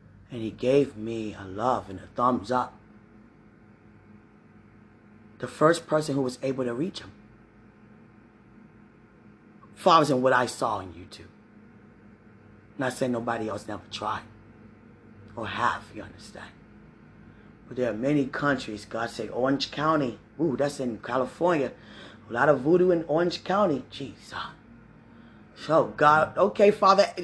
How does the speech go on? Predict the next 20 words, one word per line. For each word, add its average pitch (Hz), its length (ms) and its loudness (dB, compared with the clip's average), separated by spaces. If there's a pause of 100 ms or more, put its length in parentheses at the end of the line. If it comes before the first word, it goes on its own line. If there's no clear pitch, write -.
let's 190 240 2
just - 220 -2
put 233 200 6
a 220 40 4
lot 214 280 8
of 208 160 8
places, 185 440 4
'cause 156 120 -8
he 202 40 0
about 202 160 2
to 175 60 0
start 165 320 0
naming 196 340 6
<laughs> - 80 -16
places. - 380 4 (880)
Okay, 220 480 8
Father, 226 300 6
Wisconsin. 240 1120 6 (160)
Yes, 233 380 2
Father. 190 640 2